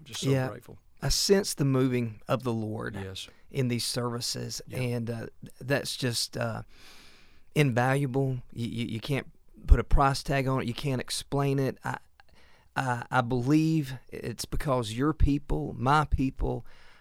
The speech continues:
Speaker 2: uh, we've all sought the Lord in prayer, and He answers prayer.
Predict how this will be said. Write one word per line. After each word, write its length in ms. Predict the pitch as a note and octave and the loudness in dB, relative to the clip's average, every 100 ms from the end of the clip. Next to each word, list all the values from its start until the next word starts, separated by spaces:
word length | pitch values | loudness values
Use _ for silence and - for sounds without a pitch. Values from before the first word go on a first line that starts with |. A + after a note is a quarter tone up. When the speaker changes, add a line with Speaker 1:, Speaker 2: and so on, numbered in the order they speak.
| - - | -16 -4
Speaker 2:
uh, 140 | A#2+ | -2
we've 220 | A#2+ C3 - | 0 -2 0
all 520 | - C#3+ C#3+ C#3 B2+ | 2 4 4 2 -2
sought 420 | - - C#3+ C#3 - | -4 2 4 4 2
the 80 | |
Lord 280 | B2+ C3 C#3+ | 2 4 4
in 100 | B2 | 4
prayer, 260 | - C3+ D#3+ | 4 2 2
and 100 | D3 | 2
He 140 | D3+ D3+ | 2 4
answers 520 | F#3 A3 - A#2+ - | 2 2 -2 -4 2
prayer. 480 | - A2+ A2+ - | 4 4 2 -12